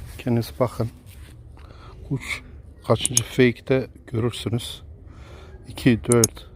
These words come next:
altı, yedi, sekiz, dokuz, on. Şu an baştan üçüncüyü çıkartmakla meşgul arkadaşlar.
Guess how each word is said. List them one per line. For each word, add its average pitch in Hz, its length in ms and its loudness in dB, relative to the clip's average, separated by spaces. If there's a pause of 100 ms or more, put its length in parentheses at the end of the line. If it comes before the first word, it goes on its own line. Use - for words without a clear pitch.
(220)
altı, 117 520 -2 (680)
yedi, 117 480 4 (280)
sekiz, 117 580 -4
dokuz, 127 340 -2
on. 123 160 4 (480)
Şu - 260 0
an 139 220 4 (680)
baştan 127 500 4
üçüncüyü 135 400 -2
çıkartmakla 117 760 2 (600)
meşgul 120 420 2
arkadaşlar. 113 800 -4